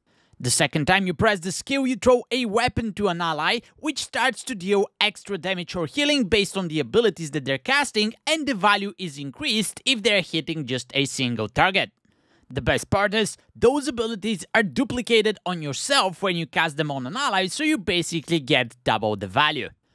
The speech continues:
The abilities themselves are overpowered, the shield makes you even tankier than before, and you get to save an ally, which could as well be your tank. And at the same time, the weapons contribute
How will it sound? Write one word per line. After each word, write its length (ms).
The 120
abilities 540
themselves 580
are 200
overpowered, 920
the 160
shield 380
makes 340
you 200
even 320
tankier 460
than 140
before, 580
and 200
you 60
get 280
to 80
save 320
an 160
ally, 300
which 300
could 200
as 180
well 220
be 180
your 300
tank. 540
And 120
at 140
the 80
same 360
time, 380
the 80
weapons 480
contribute 540